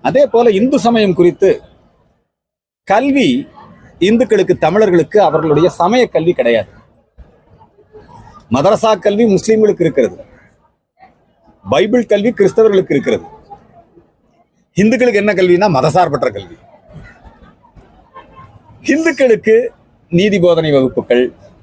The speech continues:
இந்து சமய பிரச்சாரங்கள் இந்துக்களுக்கு சொல்லிக் கொடுக்கணும். இலங்கையில பாத்தீங்கன்னா அறநெறி வகுப்புகள், சைவ சமயம் ஒரு பாடமாக இருக்கிறது இலங்கையில்.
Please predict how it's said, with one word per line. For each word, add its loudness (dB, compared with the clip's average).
இந்து 0
சமய -2
பிரச்சாரங்கள் 0
இந்துக்களுக்கு 0
சொல்லிக் 2
கொடுக்கணும். 0
இலங்கையில 2
பாத்தீங்கன்னா 0
அறநெறி 0
வகுப்புகள், -2
சைவ 0
சமயம் 0
ஒரு 2
பாடமாக 0
இருக்கிறது -2
இலங்கையில். -6